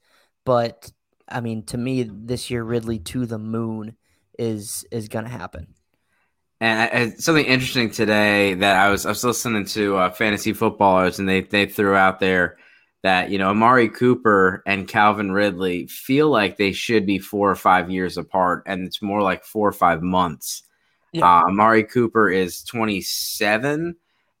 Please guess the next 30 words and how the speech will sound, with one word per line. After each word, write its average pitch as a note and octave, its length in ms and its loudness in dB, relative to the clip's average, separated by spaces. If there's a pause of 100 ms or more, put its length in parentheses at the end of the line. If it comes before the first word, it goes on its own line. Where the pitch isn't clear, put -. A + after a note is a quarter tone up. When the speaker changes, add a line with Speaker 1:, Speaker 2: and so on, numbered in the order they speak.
Speaker 2:
and, G2 580 0
um, F2+ 680 2
or G2+ 180 0
he's C3 240 -4
twenty, A#2 320 -2 (200)
twenty-six B2+ 720 0
and, A2 100 2
and, F#2 300 0
like, F2+ 140 0
nine G2+ 380 2
Speaker 1:
Twenty-six G2 60 0
Speaker 2:
months, F#2 380 -2 (480)
Speaker 1:
and G2+ 220 4
Speaker 2:
and F#2+ 60 -2
Speaker 1:
Yeah. - 40 -12
Speaker 2:
Calvin G#2 360 2
Ridley G#2 300 2
is F#2 140 -4
twenty-six G2+ 640 -4
and, F2+ 80 -6
like, E2+ 140 -6
seven F2+ 440 -2
months. C#2+ 300 -10
Like, G2 120 -2
it's G#2+ 220 -2
really, A2+ 460 6
they're A2 120 6
really A#2 400 4
Speaker 1:
Interesting. G#2 100 -6
Speaker 2:
close. D#2+ 460 -2